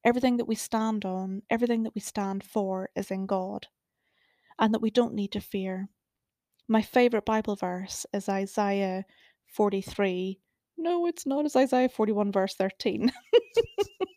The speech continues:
I promise it is. And it's, "For I am the Lord your God, who takes hold of your right hand and says to you, 'Do not fear,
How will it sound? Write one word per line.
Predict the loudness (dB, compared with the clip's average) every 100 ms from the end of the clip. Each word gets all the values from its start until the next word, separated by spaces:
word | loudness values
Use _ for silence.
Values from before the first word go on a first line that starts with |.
| -12 -12 -10 -10 _ -10 -4
I | -2
promise | 2 0 2
it | 2
is. | 0 -2 -10 -16 -16 -18 -2
And | 0 2
it's, | 0 -2 -2
"For | 2 4
I | 6 6
am | 4
the | 2
Lord | 2 0 0 -2
your | -4
God, | -2 -2 -2 -6
who | -10
takes | -6 -6 -6 -10
hold | -2 2 2 2
of | -4 -2
your | -2
right | -2 -4 -8
hand | -8 -8 -10 -12 _ -20 -20 -6
and | -6
says | -4 0 0 0 -4
to | -6
you, | -4 -4 -4 -6 -10 _ _ 0
'Do | 2
not | 2 -2 -4
fear, | -2 0 0 -6